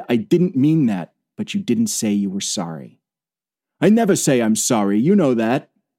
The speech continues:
"Well, you need to. Right now."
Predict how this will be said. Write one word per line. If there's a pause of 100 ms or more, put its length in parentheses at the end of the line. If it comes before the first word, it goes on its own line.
(140)
"Well,
you
need
to. (1160)
Right
now."